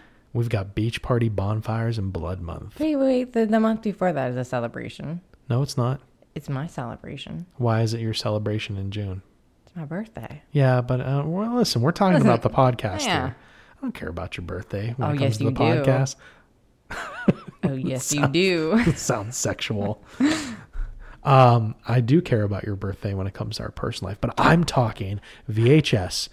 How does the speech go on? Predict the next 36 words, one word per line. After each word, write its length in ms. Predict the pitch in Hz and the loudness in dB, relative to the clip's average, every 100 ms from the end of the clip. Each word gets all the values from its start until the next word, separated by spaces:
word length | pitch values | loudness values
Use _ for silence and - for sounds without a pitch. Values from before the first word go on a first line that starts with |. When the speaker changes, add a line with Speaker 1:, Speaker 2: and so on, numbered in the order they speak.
| - 269 | -10 -2
Speaker 1:
The 60 | 117 | 2
Living 320 | 113 131 135 | 4 4 6
Dead 180 | 123 104 | 6 4
at 80 | |
Manchester 560 | 104 110 - 117 - 110 | 2 0 2 0 0 -2
Morgue, 340 | 110 98 87 - _ | 0 -2 -4 -10 _
The 80 | - | -10
Descent, 500 | 101 - 120 92 - - _ | -6 -4 -2 -4 -8 -18 _
As 180 | - 110 | -6 -2
Above, 380 | 113 113 101 95 - - | -2 0 -2 -4 -10 -12
So 240 | - 101 | -4 -2
Below, 460 | 101 101 90 87 - - - _ _ _ _ - | 0 0 0 -2 -6 -18 -20 _ _ _ _ -4
Predator, 520 | - 123 117 98 107 - - | 2 4 4 0 -4 -10 -6
I 120 | 101 | -4
have 160 | 98 98 | -2 -2
not 320 | 98 104 - | -2 -4 -8
forgotten 380 | - 107 117 113 | -8 -4 -2 -2
that 60 | 107 | -2
you 140 | 101 | -2
owe 100 | 95 | -2
me 120 | 98 95 | -2 -4
a 60 | |
surprise, 600 | - 107 120 101 92 120 | -6 -4 -2 0 0 -2
Speaker 2:
Oh, 80 | 196 | -2
yeah. 340 | 247 220 226 233 | -2 0 -2 -4
Speaker 1:
and 260 | 98 95 - | -6 -6 -2
Death 240 | 101 - | -2 -2
Ship, 420 | - - - - - - _ _ _ - - - | -4 -4 -6 -10 -16 -18 _ _ _ -20 -20 -6
among 360 | 113 104 98 92 | -2 0 0 -2
many 260 | 92 92 | -2 -2
others. 440 | 98 87 98 - - _ - | -2 -4 -6 -10 -14 _ -4
Speaker 2:
And 140 | 170 - - | -4 -6 -10
it's 240 | 165 190 | -6 0
a 80 | 220 | 0
good 500 | 143 _ 160 147 139 | 0 _ -2 0 -2
surprise. 1200 | - 147 - 107 113 120 123 131 139 135 156 - | -8 -12 -10 -8 -6 -6 -8 -8 -8 -10 -12 -14